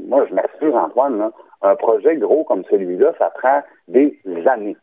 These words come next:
Ça se planifie de très longue date. D'ailleurs, on en parle depuis, euh, de, de très nombreuses années du projet de la ligne bleue. Et là, si le bureau de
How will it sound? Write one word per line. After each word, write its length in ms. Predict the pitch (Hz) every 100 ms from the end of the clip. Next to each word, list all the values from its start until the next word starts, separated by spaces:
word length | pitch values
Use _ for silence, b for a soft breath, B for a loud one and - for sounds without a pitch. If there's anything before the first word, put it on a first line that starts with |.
| -
Ça 100 | 107 -
se 60 |
planifie 580 | - 135 139 123 - 180
de 120 | -
très 280 | - 127 143
longue 220 | 139 117
date. 200 | 160 196
D'ailleurs, 320 | 101 107 107
on 140 | 92 95
en 140 | 92
parle 360 | - 127 123 107
depuis, 520 | 90 - 101 113 120 85
euh, 200 | 87 78 - B B
de, 100 | 95
de 220 | 90 90 82 -
très 140 | 143
nombreuses 420 | 127 95 117 110
années 240 | 98 127 185
du 100 | _
projet 240 | 113 208 160
de 60 |
la 140 | - 101
ligne 200 | 80 85
bleue. 180 | 370 - B B B _ _ -
Et 80 |
là, 100 | 175 226 -
si 80 | -
le 120 | 220
bureau 320 | 127 117 113
de 60 | 214